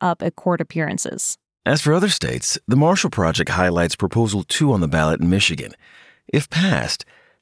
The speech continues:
Speaker 2: this measure would amend the state constitution so that unreasonable search and seizure laws would also cover electronic data and communications.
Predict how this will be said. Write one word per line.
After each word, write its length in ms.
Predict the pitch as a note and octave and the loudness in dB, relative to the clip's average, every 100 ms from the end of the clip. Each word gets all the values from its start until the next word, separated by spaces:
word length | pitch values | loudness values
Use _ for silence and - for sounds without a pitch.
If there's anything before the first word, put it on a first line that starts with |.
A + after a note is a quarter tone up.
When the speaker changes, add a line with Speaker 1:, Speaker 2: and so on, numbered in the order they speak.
| A#2+ | 0
Speaker 2:
this 260 | E3+ - | 2 2
measure 320 | A2+ F2+ E2+ | 2 2 2
would 140 | F2+ F2+ | 2 2
amend 340 | E2+ F#2 A2+ | 2 2 2
the 80 | A2+ | 2
state 300 | - G2 F#2 | 0 0 0
constitution 800 | - F2+ F2 - - E2 E2 D#2 | 0 0 0 -4 -2 -2 0 -2
so 180 | - F#2 | 0 0
that 260 | E2 D#2 - _ _ - | 2 0 -4 _ _ -2
unreasonable 640 | A#2 A2+ B2 A#2+ A2+ G2 | 2 4 4 4 2 2
search 420 | F2+ - A2 A2 | 0 0 0 2
and 100 | F#2+ | 0
seizure 400 | E2+ - D3+ A#2 | 0 0 0 2
laws 360 | D#2+ D2 D2+ D2+ | 0 -2 -2 -2
would 120 | G2 | 0
also 320 | - C3 - | 2 2 0
cover 320 | B2+ G#2+ F#2 F#2 | -2 -2 0 2
electronic 600 | E2+ F2+ - F#2+ D#2 D2 | 2 0 -2 -2 -2 -2
data 300 | F2 E2 F2+ | -2 0 0
and 160 | E2+ | -2
communications. 720 | F2 F2+ D#2+ G2+ F2 - C#2+ | -2 -2 -2 -2 -2 -2 -6